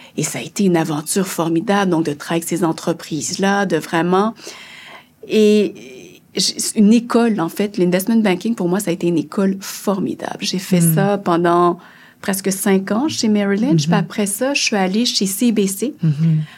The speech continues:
Speaker 1: Merrill Lynch, donc, vraiment, tout ce qui est technologie cross-border.
Speaker 2: Mhm.
Speaker 1: Euh, j'étais, donc, on était vraiment industry expert, alors que chez C B C, euh, je couvrais tous les secteurs tant que c'était basé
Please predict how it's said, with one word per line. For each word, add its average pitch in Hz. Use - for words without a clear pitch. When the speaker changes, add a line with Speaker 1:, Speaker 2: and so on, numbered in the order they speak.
Speaker 1:
Merrill 226
Lynch, 294
donc, 214
vraiment, 220
tout 285
ce -
qui 240
est 226
technologie 214
cross-border. 196
Speaker 2:
Mhm. 131
Speaker 1:
Euh, 185
j'étais, 190
donc, 175
on 196
était 185
vraiment 196
industry 214
expert, 240
alors 196
que -
chez -
C 196
B 190
C, 226
euh, 175
je 202
couvrais 196
tous 196
les 302
secteurs 208
tant 240
que 226
c'était 214
basé 190